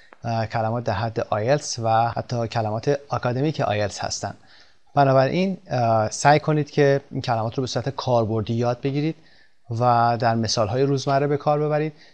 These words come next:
سعی کنید حتماً بنویسید این کلمات رو، معادل‌هاشون رو بنویسید. در مورد، اه، این کلمات باید جمله‌های بسیاری رو یاد بگیرید. سعی کنید به دیکشنری مراجعه کنید و یا در سایت‌های مختلف بگردید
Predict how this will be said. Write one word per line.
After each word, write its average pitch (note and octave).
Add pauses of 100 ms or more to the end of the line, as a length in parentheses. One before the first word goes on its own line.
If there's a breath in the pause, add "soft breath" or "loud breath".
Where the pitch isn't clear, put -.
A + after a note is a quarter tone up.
سعی C3
کنید B2
حتماً A#2+
بنویسید C#3
این D#3
کلمات C#3+
رو، D3
معادل‌هاشون A#2
رو A#2
بنویسید. C#3 (300 loud breath)
در B2+
مورد، E3 (340 loud breath)
اه، B2+
این D3
کلمات C3
باید B2 (140)
جمله‌های A2+
بسیاری A#2+
رو C#3
یاد D3
بگیرید. D#3 (200)
سعی C#3
کنید C3
به B2
دیکشنری A2+
مراجعه C#3
کنید D#3+ (380 loud breath)
و B2+
یا C3
در B2
سایت‌های A#2+
مختلف A#2
بگردید D3+